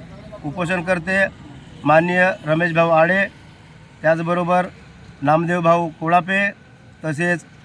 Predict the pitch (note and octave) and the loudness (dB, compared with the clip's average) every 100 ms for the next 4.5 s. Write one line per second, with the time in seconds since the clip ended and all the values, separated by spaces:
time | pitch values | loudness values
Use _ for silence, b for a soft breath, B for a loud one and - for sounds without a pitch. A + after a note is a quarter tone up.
0 | - C#3 D3 E3 E3 D#3+ D#3 E3 E3 F3+ | -14 -2 0 2 0 0 -2 -2 -2 0
1 | F#3+ G3 - - - - D#3+ D#3+ E3 E3 | 2 0 -2 -20 -20 -4 -2 -2 -2 -4
2 | D#3+ D#3+ D#3+ E3 D#3+ E3 D3 D3 F3 F#3 | 0 2 2 0 -2 -2 -2 -4 2 2
3 | G3 G#3 - - - D#3 F3 E3+ F3+ D#3 | 2 -2 -18 -20 -8 0 0 0 -6 -6
4 | E3 D#3 F3 F#3 | -6 0 0 0